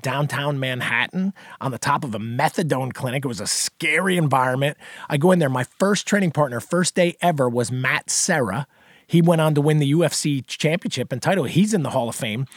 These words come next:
He ended up tearing my head off a bunch of times. And you know what, though?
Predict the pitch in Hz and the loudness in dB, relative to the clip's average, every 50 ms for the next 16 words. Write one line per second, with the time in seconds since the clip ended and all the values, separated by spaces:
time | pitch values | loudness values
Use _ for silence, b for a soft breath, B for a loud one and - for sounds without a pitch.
0 | B B B B B B B 190 220 190 175 156 - - - - 214 220 208 190 | B B B B B B B 4 6 6 4 2 2 -2 0 2 2 2 2 2
1 | 170 143 151 165 156 143 - 151 131 131 131 127 - 127 - 120 120 120 120 120 | 4 4 4 4 4 2 0 0 -2 -2 -2 -2 -4 -6 -6 -6 -6 -4 -4 -6
2 | 120 - - B B B B B B B B _ - 151 147 147 139 143 147 147 | -6 -8 -12 B B B B B B B B _ 0 2 2 4 4 2 2 2
3 | 147 160 160 - - 175 180 185 - | 2 0 -2 -2 -2 -4 -4 -4 -6